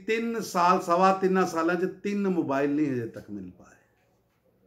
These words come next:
ਔਰ ਉਹਦਾ ਦੁਸ਼ਪ੍ਰਭਾਵ ਇਹ ਹੋ ਗਿਆ ਕਿ ਨੌਜਵਾਨ ਜਿਹੜੇ ਅੱਠਵੀਂ, ਨੌਵੀਂ 'ਚ ਪੜ੍ਹਦੇ ਸੀ, ਅੱਜ ਉਹ ਮੋਬਾਈਲਾਂ ਦੀ ਵੇਟ ਕਰਦੇ ਕਰਦੇ ਗਿਆਰਵੀਂ, ਬਾਰ੍ਹਵੀਂ 'ਚ, ਫਸਟ 'ਚ ਪਹੁੰਚ ਗਏ, ਫਸਟ ਈਅਰ 'ਚ ਪਹੁੰਚ ਗਏ ਨੇ। ਔਰ ਜਿਹੜੀ ਘਟਨਾ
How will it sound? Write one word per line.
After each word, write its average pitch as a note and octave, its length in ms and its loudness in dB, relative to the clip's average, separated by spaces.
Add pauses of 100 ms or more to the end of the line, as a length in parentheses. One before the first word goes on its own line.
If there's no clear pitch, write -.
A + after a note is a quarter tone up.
(800)
ਔਰ D#3+ 120 4
ਉਹਦਾ F#3+ 220 6
ਦੁਸ਼ਪ੍ਰਭਾਵ F3 800 2
ਇਹ F3 100 4
ਹੋ E3+ 140 4
ਗਿਆ F#3+ 300 2 (640)
ਕਿ F3 60 -2
ਨੌਜਵਾਨ E3 720 2
ਜਿਹੜੇ E3+ 320 2
ਅੱਠਵੀਂ, F3 340 -4
ਨੌਵੀਂ E3 300 2
'ਚ E3+ 40 2
ਪੜ੍ਹਦੇ D#3+ 340 0
ਸੀ, E3 160 2
ਅੱਜ D3+ 140 -2
ਉਹ D#3+ 80 0
ਮੋਬਾਈਲਾਂ C#3+ 500 0
ਦੀ D#3 80 2
ਵੇਟ C#3+ 260 -4
ਕਰਦੇ C#3 320 -6
ਕਰਦੇ C#3+ 420 -6 (300)
ਗਿਆਰਵੀਂ, D#3 600 4
ਬਾਰ੍ਹਵੀਂ D#3+ 480 2
'ਚ, D3+ 60 -6
ਫਸਟ E3+ 360 -4
'ਚ E3 160 -10
ਪਹੁੰਚ C#3 280 -6
ਗਏ, A#2+ 180 -16 (380)
ਫਸਟ D3+ 240 -4
ਈਅਰ D#3 160 2
'ਚ D3 40 -6
ਪਹੁੰਚ A#2 360 -12
ਗਏ - 60 -20
ਨੇ। - 80 -20 (760)
ਔਰ D3+ 240 2
ਜਿਹੜੀ F3 440 4
ਘਟਨਾ E3 640 2